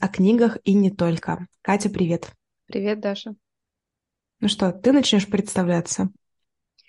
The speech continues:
Speaker 2: Да, заодно вспомню, как это делается, как вообще записываются подкасты, потому что <laughs> в этом году, э, это, э, это делаем мы редко.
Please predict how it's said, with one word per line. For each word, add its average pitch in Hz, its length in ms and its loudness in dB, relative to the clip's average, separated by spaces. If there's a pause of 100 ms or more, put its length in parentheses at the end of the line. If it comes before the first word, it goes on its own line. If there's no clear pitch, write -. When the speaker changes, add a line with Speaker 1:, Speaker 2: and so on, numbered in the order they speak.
(280)
Speaker 2:
Да, 202 220 0
заодно 196 260 0
вспомню, 220 420 -2
как 196 220 -10
это 202 160 -8
делается, 202 640 -6
как - 240 -10
вообще 202 280 -8
записываются 202 680 -10
подкасты, - 520 -12 (120)
потому 214 180 -6
что - 300 -8
<laughs> - 680 -2
в - 40 -10
этом 285 260 2
году, 233 960 0 (340)
э, - 60 -12
это, 180 500 -6
э, 190 600 -4
это 240 280 2
делаем 226 360 0
мы 208 120 0
редко. 175 360 -8